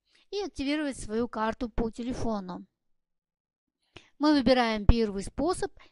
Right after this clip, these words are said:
и переходим на сайт П Н Р. Нажимаем на My Account и переходим на страницу, где нам нужно ввести юзернейм.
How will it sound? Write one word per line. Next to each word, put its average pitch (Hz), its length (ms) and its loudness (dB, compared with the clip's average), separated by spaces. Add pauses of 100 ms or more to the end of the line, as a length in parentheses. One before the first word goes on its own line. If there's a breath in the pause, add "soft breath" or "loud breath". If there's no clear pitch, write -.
и 320 160 -4
переходим 262 640 -2
на 214 160 -8
сайт 226 380 -8 (100)
П - 80 8
Н 208 300 -6
Р. 190 280 -14 (2000 soft breath)
Нажимаем 302 500 0
на 269 60 2
My 254 380 0
Account 320 500 -4
и 262 100 -10
переходим 269 560 -4
на 262 160 -6
страницу, 269 760 -6
где 220 280 -6
нам 254 240 -4
нужно 254 320 -4
ввести 240 560 -8
юзернейм. 214 720 -8